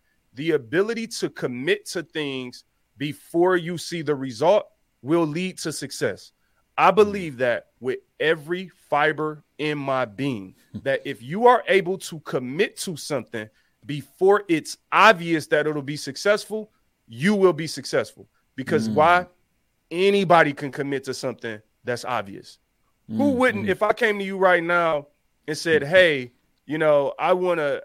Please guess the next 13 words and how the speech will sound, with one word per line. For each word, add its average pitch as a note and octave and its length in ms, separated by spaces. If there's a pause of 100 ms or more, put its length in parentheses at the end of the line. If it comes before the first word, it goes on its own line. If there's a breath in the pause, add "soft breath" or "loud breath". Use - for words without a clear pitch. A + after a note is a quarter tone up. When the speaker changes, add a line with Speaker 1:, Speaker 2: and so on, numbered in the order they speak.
Speaker 1:
I E3+ 180
wanna F3+ 260
give D3 380
you D#3+ 300
a C3+ 40
thousand D#3 560
shares D#3 400
of A#2+ 180
Apple C#3+ 280
stock." - 460 (300)
It's - 80
Speaker 2:
Mm. - 20
Speaker 1:
like, G3+ 260